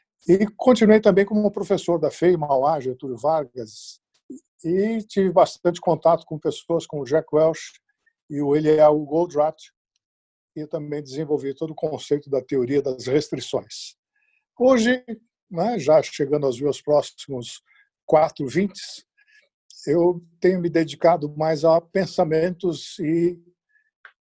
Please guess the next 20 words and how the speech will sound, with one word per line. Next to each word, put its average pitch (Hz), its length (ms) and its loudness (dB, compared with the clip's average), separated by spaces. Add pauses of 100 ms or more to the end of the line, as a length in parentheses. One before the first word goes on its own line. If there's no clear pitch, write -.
(280)
escritas. - 800 -2 (240)
Por 165 120 -4
isso 180 160 -2
que - 80 0
eu 190 40 4
escrevi 170 760 0 (300)
algumas 151 460 -4
coisas 170 340 2
nesse 147 260 -4
momento, 160 380 -2
que 135 100 -12
já 139 140 2
aproveitando 135 560 -2
a 123 80 -4
quarentena, 139 640 -4
ou 139 60 0
oitentena, 143 680 0
como 127 240 -14
eu 127 60 -4
digo, 175 340 -6